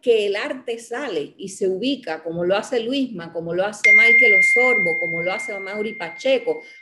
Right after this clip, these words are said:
como lo han hecho también después el movimiento veintisiete N, activando la zona de disenso,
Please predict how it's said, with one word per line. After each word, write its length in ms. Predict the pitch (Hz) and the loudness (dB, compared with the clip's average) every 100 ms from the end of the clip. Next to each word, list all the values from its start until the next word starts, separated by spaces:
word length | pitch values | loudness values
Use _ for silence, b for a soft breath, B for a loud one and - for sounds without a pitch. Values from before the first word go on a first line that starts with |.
| - | 2
como 260 | 233 226 233 | 4 6 6
lo 120 | 240 | 6
han 140 | 277 | 4
hecho 440 | 294 302 294 254 247 | 0 0 0 0 -2
también 500 | 202 196 208 262 254 | -6 -4 -4 -2 -2
después 460 | 214 196 214 254 247 | -4 -6 0 0 0
el 120 | 202 | -4
movimiento 540 | 185 185 190 233 262 | -4 -6 -6 -4 -2
veintisiete 840 | 233 196 185 175 220 226 190 208 262 | -2 -4 -10 -6 -6 -4 -4 -4 -4
N, 280 | 190 - b b _ - | -6 -10 b b _ -6
activando 960 | 214 - - 214 226 285 302 262 214 | -6 -6 -8 -2 0 0 -2 -2 -2
la 160 | 185 190 | -2 -6
zona 420 | - 254 262 233 | -10 -6 -4 -4
de 140 | 190 | -4
disenso, 880 | 180 180 - 262 269 240 - 160 - | -4 -8 -8 -4 -4 -6 -10 -12 -12